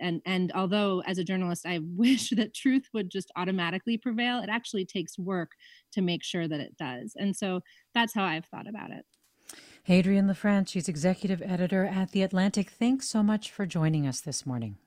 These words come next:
Speaker 1: Thank you so much for having me.
Speaker 2: And I'd like to invite you, our listeners, to join the conversation. Have you run into QAnon in your social media accounts or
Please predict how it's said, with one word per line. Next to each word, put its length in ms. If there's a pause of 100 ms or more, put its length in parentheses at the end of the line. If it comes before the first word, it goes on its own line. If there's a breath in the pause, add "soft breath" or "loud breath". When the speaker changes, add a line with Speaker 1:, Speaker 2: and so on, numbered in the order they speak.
(360)
Speaker 1:
Thank 260
you 80
so 180
much 200
for 100
having 260
me. 200 (640 loud breath)
Speaker 2:
And 220
I'd 160
like 200
to 80
invite 200
you, 200
our 160
listeners, 520
to 120
join 260
the 80
conversation. 1040
Have 460
you 240
run 180
into 240
QAnon 480
in 100
your 120
social 380
media 420
accounts 480
or 300